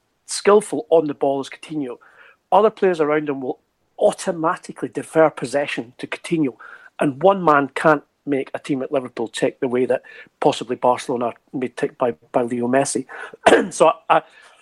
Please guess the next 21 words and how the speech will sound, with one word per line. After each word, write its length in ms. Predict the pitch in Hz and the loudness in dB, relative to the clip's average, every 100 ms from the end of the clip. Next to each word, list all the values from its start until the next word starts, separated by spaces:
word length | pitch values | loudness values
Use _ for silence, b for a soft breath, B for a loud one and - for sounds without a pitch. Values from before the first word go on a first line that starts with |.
| b b _ _ - | b b _ _ 2
I, 160 | 185 185 | 2 2
I 60 | |
just 220 | 190 - | -4 -2
wonder 280 | 202 190 165 | 0 0 0
if 140 | 156 147 | -2 -4
it 60 | |
was 120 | - | -14
a 40 | 131 | -4
blessing 320 | 160 156 131 | -4 -2 -6
in 80 | 131 | -14
disguise, 420 | 120 - 143 120 | -14 -4 -2 -2
and 80 | 123 | -4
Liverpool 300 | 147 - 123 | -4 -6 -12
fans 300 | 143 127 117 | -10 -10 -12
probably 280 | - 123 120 | -10 -10 -10
won't 160 | 127 | -12
agree 200 | 110 139 | -10 -6
with 140 | 139 120 | -4 -4
that. 200 | - - | -4 0
But, 180 | 139 - | 0 2
um, 360 | 131 120 120 | 0 -2 -12